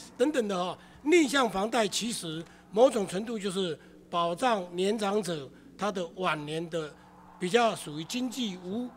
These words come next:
无缺啦，经济无虞哦。现在状况怎么样？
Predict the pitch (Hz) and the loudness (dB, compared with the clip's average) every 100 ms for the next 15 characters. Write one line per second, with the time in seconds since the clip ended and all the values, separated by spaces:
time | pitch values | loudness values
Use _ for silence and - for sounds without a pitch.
0 | - 196 233 - 233 240 220 143 - - | -10 -6 -4 -2 6 6 6 0 -12 -10
1 | 226 240 254 202 196 247 240 165 160 165 | -6 -4 -4 -4 -4 -4 -4 -6 -2 -2
2 | 139 - - - - - - - 262 226 | -4 -10 -20 -20 -20 -20 -8 -2 2 2
3 | 226 202 185 139 131 135 | 2 0 0 -4 -12 -12